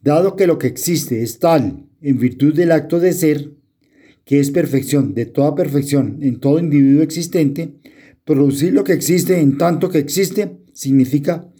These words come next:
producirlo totalmente". Un poco confuso, lo repito este parrafito.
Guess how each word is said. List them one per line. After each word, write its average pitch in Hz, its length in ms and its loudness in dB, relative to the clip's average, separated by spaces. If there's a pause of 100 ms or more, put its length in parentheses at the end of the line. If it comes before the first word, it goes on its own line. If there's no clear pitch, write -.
(200)
producirlo 143 580 0
totalmente". 127 840 -4 (1000)
Un 120 200 -4
poco 127 300 0
confuso, 190 640 0
lo 139 160 2
repito 139 520 2
este 143 340 0 (300)
parrafito. 113 520 -6